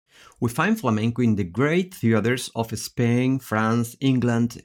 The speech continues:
Ireland, Cuba, Mexico, the States, uh, Venezuela, Peru, et cetera,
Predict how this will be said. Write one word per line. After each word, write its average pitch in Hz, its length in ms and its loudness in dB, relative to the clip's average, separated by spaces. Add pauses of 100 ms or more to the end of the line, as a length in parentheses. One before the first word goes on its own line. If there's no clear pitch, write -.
Ireland, 123 800 -2
Cuba, 113 640 2
Mexico, 117 600 -2
the 101 140 -2
States, 123 680 0
uh, 113 260 0
Venezuela, 117 640 0
Peru, 113 380 0
et - 140 -12
cetera, 73 500 -4